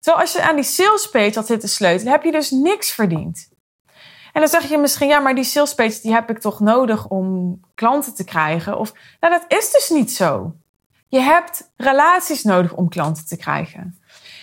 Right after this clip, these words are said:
En pas als jij op een level bent, en dat ben je echt niet zomaar,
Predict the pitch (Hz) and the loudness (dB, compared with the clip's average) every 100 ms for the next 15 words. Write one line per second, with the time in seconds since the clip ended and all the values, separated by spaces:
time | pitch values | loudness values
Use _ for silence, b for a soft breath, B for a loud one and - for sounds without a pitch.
0 | B - 247 233 330 349 311 - 269 285 | B -2 0 4 4 4 2 2 2 2
1 | - 254 220 208 190 226 311 277 254 180 | 2 -2 0 0 2 4 2 2 0 2
2 | 180 165 165 - 214 214 196 220 214 - | 2 0 -2 -2 0 0 2 2 2 -2
3 | - 339 320 302 226 - 254 247 190 156 | 0 0 2 0 0 2 2 4 4 2
4 | 170 | -2